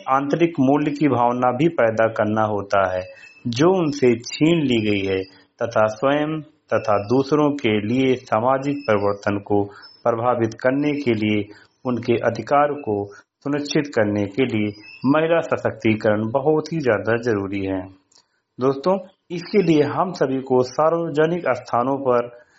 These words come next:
विरोध प्रदर्शनों, जुलूसों या अन्य आंदोलनों में उनकी बढ़ती उपस्थिति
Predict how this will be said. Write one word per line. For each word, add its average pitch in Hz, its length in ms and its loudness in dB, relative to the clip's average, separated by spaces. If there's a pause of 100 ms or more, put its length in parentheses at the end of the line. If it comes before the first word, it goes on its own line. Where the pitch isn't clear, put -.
(240)
विरोध 143 480 2
प्रदर्शनों, 127 920 -2
जुलूसों 147 640 2 (400)
या 131 120 2
अन्य 180 420 -2
आंदोलनों 139 640 0
में 131 260 -2
उनकी 139 340 0
बढ़ती 143 480 0
उपस्थिति 135 640 0